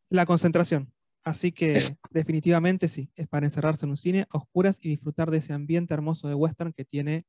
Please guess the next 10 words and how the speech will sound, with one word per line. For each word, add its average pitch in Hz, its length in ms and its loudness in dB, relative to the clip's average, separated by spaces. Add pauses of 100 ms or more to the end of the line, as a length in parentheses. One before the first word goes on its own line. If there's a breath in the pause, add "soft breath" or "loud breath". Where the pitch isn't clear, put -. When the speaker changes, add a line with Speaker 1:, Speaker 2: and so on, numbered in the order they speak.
(160)
Speaker 1:
Las 139 260 -6
Rojas. - 600 -16 (1300)
Bueno, 190 160 4
Matías, 220 460 4
muchísimas 220 600 4
gracias 214 440 2
por 208 340 4 (520)
habernos 175 440 0
acompañado, 180 800 0 (180)
eh, 147 460 -6